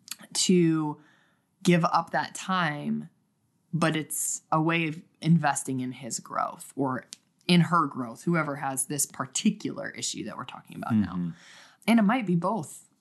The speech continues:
Speaker 1: Both partners have to do that.
Speaker 2: Yeah. So you talked about an example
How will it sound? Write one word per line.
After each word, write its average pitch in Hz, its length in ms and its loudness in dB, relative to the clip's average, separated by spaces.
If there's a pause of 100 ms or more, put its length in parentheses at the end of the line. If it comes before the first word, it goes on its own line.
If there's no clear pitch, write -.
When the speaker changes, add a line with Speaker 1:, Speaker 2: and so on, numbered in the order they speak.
Speaker 1:
Both 175 280 -2
partners 139 420 -4
have 151 200 -12
to - 80 -8
do 73 180 -4
that. 76 280 -2 (220)
Speaker 2:
Yeah. 85 240 -4 (880)
So - 140 2
you 120 140 6
talked 113 320 0
about 90 300 -6
an 85 100 -8
example 85 680 -10